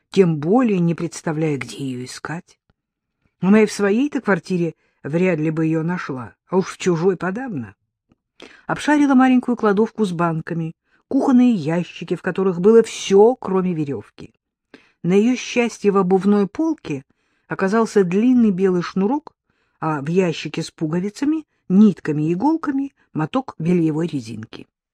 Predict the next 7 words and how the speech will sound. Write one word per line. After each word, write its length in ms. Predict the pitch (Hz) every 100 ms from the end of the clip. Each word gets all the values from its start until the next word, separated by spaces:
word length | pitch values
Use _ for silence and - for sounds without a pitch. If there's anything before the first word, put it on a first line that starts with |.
| _ _ _ _ _ _ _ _ -
Согласно 500 | 226 214 311 - 262
кивнув 400 | 240 226 247 202
головой 440 | 220 214 208 208
на 100 | 202
вопросительное 960 | 190 190 190 - 175 190 175 175 170 - _ _
«подойдёт», 760 | 185 160 175 165 247 - - _ _ _ _ _ -
Ладышев 800 | 170 170 165 170 - 202 _